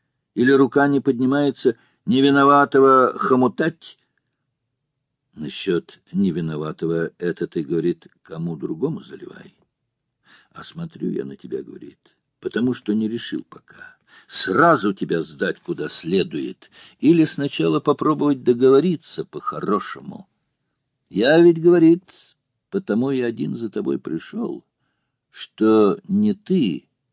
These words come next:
черножопый», так и сказал, сука, черножопый. Представляешь? «Врёт», серьёзно сказала Таня. «Врёт, как Троцкий».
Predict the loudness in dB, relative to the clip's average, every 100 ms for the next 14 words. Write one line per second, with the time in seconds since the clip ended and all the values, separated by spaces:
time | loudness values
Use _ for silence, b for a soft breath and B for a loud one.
0 | _ -6 -4 -4 -6 -6 -6 -8 -12 -20
1 | -20 _ _ _ _ _ -20 -20 -20 -20
2 | -20 -20 -20 -20 -20 -20 -20 -10 -10 -10
3 | -14 -12 -14 -16 -20 -20 -20 _ -20 -20
4 | -10 -4 -2 -4 _ _ _ _ _ _
5 | _ _ _ -6 0 2 2 -2 _ _
6 | _ _ _ _ _ -8 -2 0 0 -4
7 | -10 -10 -8 -8 -12 -20 -20 _ B B
8 | -2 2 4 2 2 -4 -2 0 0 -2
9 | -12 -20